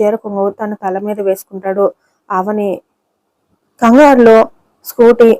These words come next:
అలా ముందుకి తీసుకుని వెళ్ళి పార్వతికి డాష్ ఇవ్వబోతూ ఉంటుంది. ఇక పార్వతి, "ఏంటి స్కూటీతో గుద్ది చంపేస్తావా ఏంటి?" అని అడుగుతూ ఉంటుంది. "అది కాదు, చూసుకోలేదు" అని అవని చెప్తూ ఉండగా, వెనకాల కూర్చున్న అక్షయ్ని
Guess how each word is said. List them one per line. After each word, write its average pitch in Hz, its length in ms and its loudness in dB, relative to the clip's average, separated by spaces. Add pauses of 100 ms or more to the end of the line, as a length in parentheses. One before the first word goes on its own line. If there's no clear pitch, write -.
అలా 226 220 4
ముందుకి 208 600 -2 (100)
తీసుకుని 214 380 -2
వెళ్ళి 202 460 2
పార్వతికి 214 680 0
డాష్ 202 300 0
ఇవ్వబోతూ 202 380 0
ఉంటుంది. 196 460 -4 (340)
ఇక 202 140 -2
పార్వతి, 202 760 2
"ఏంటి 220 480 2 (340)
స్కూటీతో 220 460 2
గుద్ది 202 280 4
చంపేస్తావా 214 640 0
ఏంటి?" 233 480 0 (520)
అని 226 300 2
అడుగుతూ 214 380 2
ఉంటుంది. 202 460 -4
"అది 214 140 -6
కాదు, 233 480 2 (220)
చూసుకోలేదు" 220 720 2 (120)
అని 214 220 0
అవని 202 380 2
చెప్తూ 202 220 -2
ఉండగా, 196 400 2 (500)
వెనకాల 240 400 2
కూర్చున్న 220 440 -2
అక్షయ్ని 208 560 -2